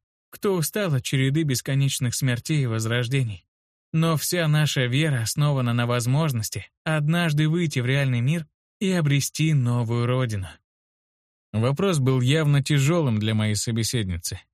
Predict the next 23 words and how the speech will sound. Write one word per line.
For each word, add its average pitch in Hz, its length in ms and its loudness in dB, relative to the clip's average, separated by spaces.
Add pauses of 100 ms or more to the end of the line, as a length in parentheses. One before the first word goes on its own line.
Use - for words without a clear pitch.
(120)
и 151 60 -2
лисичка 135 560 -2
откровенно 127 640 0
загрустила. 104 720 -2 (460)
Поэтому 131 500 0
я 135 240 2
постарался 151 600 0
сменить 135 460 2
тему 160 400 0
на 117 140 0
что-то 143 440 0
более 120 440 0
простое. 98 560 -4 (720)
«Скажи, 196 480 -2
а 147 80 -2
почему 170 380 -2
у 214 80 -2
тебя 165 240 -2
имя 202 240 -2
отображается 147 680 -2
как 160 220 -4
«не 175 140 -2
определено»? 185 680 -2